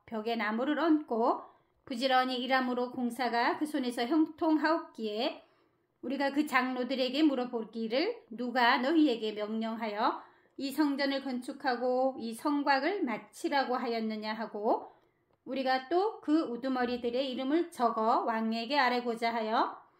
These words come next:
그들의 이름을 물은즉, 그들이 우리에게 대답하여 이르기를, 우리는 천지의 하나님의 종이라 예전에 건축되었던 성전을 우리가 다시 건축하노라.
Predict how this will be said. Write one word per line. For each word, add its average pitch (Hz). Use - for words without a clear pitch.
그들의 285
이름을 262
물은즉, 240
그들이 233
우리에게 269
대답하여 240
이르기를, 220
우리는 277
천지의 302
하나님의 247
종이라 226
예전에 226
건축되었던 247
성전을 269
우리가 254
다시 233
건축하노라. 240